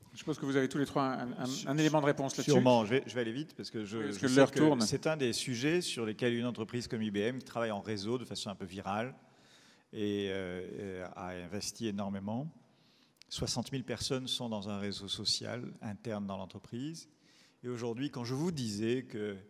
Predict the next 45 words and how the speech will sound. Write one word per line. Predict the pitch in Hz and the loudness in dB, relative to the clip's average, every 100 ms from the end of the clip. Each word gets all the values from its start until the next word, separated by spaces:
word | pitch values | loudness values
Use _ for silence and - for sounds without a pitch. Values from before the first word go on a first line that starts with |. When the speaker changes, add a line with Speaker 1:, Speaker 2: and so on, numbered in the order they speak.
| _ _ _ _ _ _ 127 | _ _ _ _ _ _ -10
Speaker 2:
euh, | 120 95 | -10 -8
quand | 127 | -8
je | |
vous | 123 | -8
disais | 120 123 | -6 -6
qu'on | 143 120 | -4 -4
a | 113 | -4
créé | - | -4
un | 117 | -2
laboratoire | 113 101 92 - 110 | -2 -2 -4 -6 -8
de | 98 | -8
sept | 113 - | -10 -12
cents | 113 | -12
personnes | 110 101 - 127 135 | -10 -10 -6 -6 -6
qui | 117 | -10
a | 110 | -10
une | 104 | -8
mission | 101 120 | -10 -10
mondiale, | 107 98 101 110 170 202 - - _ _ _ - - | -10 -8 -6 -4 -6 -10 -14 -20 _ _ _ -20 -16
je | 95 | -12
vous | 104 123 | -6 -4
ai | |
un | 110 | -4
peu | 123 | -4
menti. | 120 110 - 95 - _ _ _ _ _ _ | -6 -8 -10 -18 -20 _ _ _ _ _ _
Certes, | - - 160 - | -14 -4 -4 -2
on | 120 | -4
a | 117 | -4
payé | 117 107 | -4 -4
un | 101 | -6
trava-, | 107 104 117 | -6 -6 -6
un, | 110 110 | -8 -8
on | 107 | -8
a | 104 | -6
un | 95 | -6
laboratoire | 98 92 90 107 | -6 -6 -6 -10
de | 98 | -8
sept | 113 - | -10 -10
cents | 110 | -8
personnes, | 113 165 | -8 -8
ces | 147 120 | -6 -6
emplois-là | 113 120 117 135 | -6 -4 -2 -2
sont | - 135 | -4 -2
là, | 120 110 180 113 151 | 0 0 -2 -8 -10
hein, | 95 | -12